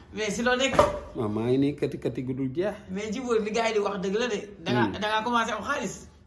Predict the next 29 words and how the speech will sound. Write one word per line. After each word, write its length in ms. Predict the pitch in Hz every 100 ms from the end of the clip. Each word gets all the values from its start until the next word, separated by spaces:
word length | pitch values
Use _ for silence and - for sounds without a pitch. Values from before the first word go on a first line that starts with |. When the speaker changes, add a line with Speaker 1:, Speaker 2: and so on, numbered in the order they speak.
| -
Speaker 2:
Commencé 340 | - 165 170 160
am 140 | 147
xaalis 280 | 147 147 127
comme 160 | 135 127
nag. 140 | 127 - - -
Speaker 1:
Ah, 140 | - -
da 60 | 170
nga 80 | 151
commencé 240 | 170 180
am 100 | 190
xaalis 220 | 196 220
de. 220 | 214 - 123
Speaker 2:
Non, 80 |
Speaker 1:
Coow. 80 | 120
Speaker 2:
man, 140 | 120 117 - -
mais 260 | - 117 113
man 220 | 113 117
ku 120 | 113 123
ma 120 | 131
xam, 260 | 131 120 104
xam 160 | - 120
ni 100 | 113
yàgg 260 | 117 113 120
naa 200 | 117 117
ci 100 | 120
nii, 220 | 117 135 135
ah. 140 | 120 - - -
Speaker 1:
Ah. 200 | 226 - - - -
Speaker 2:
Waaw. 260 | - 98 90